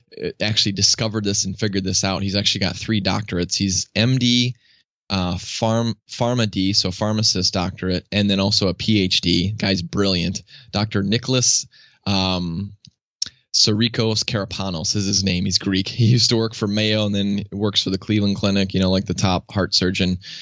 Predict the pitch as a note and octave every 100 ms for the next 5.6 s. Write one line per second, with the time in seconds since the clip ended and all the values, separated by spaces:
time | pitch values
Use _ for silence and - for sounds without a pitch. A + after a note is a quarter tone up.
0 | - - - A#2 G#2 G#2+ A2 G#2 G#2 A2
1 | D3+ C3+ A#2+ B2 A2 A2+ - A2 A2+ G#2+
2 | F#2+ - A#2+ B2 G#2+ G2+ G2 - G2+ -
3 | G#2 G2 G#2+ G#2 F2 - - F2+ F2+ E2
4 | - G2+ G2+ A#2+ A#2+ A2+ A#2 G2 - G#2+
5 | G2+ F2+ G#2+ A#2+ F2+ D#2+